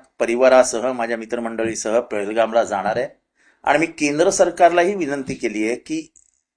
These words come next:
ही अचानक घडलेली जी दुर्घटना आहे, ह्याच्या मागे पाकिस्तानचा दृष्टिकोन एकच आहे की त्यांना काश्मीर कमकुवत ठेवायचंय.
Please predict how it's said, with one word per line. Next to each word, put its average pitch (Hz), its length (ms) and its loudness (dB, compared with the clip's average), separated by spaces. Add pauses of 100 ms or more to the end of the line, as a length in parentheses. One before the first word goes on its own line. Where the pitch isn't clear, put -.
(300)
ही 147 200 -2
अचानक 156 580 4
घडलेली 147 420 -2
जी 139 160 -10
दुर्घटना 127 520 -2
आहे, 85 200 -6 (1000)
ह्याच्या 147 220 6
मागे 147 240 2 (160)
पाकिस्तानचा 165 760 2
दृष्टिकोन 147 640 -6 (140)
एकच 139 340 0
आहे 143 100 2
की 151 100 -12
त्यांना 147 220 0
काश्मीर 147 580 -4 (120)
कमकुवत 170 540 6
ठेवायचंय. 110 400 0